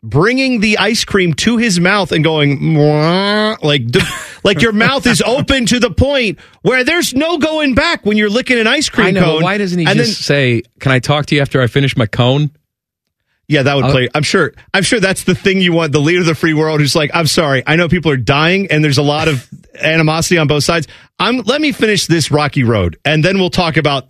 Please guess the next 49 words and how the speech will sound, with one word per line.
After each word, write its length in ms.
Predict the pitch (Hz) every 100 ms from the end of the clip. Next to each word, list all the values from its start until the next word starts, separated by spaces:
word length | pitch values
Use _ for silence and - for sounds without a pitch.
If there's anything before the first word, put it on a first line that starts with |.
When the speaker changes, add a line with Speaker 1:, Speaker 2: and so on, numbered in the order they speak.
| 101
Speaker 1:
that 240 | 127 131 123
rocky 360 | 113 107 -
road 280 | 110 110 101
to 100 | -
peace." 500 | 110 - 78 - - - -
Like, 180 | 147
that's, 240 | 202 208 - - - -
that's 300 | 240 233 196
not 340 | 226 254 196
the 100 | 208
line 380 | 185 208 208 180
there. 160 | 139
You 200 | 123 156
Speaker 2:
Actually, 80 | 165
Speaker 1:
have 60 | 196
to 40 |
Speaker 2:
that's 120 | 143 175
Speaker 1:
just, 80 | 160
Speaker 2:
pretty 140 | 135
good. 220 | 135 147
Speaker 1:
you 120 | 196
have 80 | 240
to 80 | -
stop 420 | - - 226 240
eating 240 | 202 208 202
ice 180 | 202 196
cream 140 | 214
and 100 | 180
Speaker 2:
Well, 160 | 160 147
Speaker 1:
go, 80 | 156
"Look." 120 | 139 - _ _
Speaker 2:
much 240 | 127 147 -
like 180 | 147 131
this 220 | 151 120
rocky 320 | 131 139 131
road 320 | 127 139 123
that's 180 | 110 -
in 80 | 117
my 160 | 110
hand 320 | 107 135 139 104
right 180 | 98
now, 280 | 98 98 101 - _ _ _ _ _ - _ -
there 140 | 101 110
is 100 | 107
a 80 |
rocky 360 | 104 110 123 127
road 280 | 117 117 110
to 100 | 101
peace. 600 | - 82 65 - -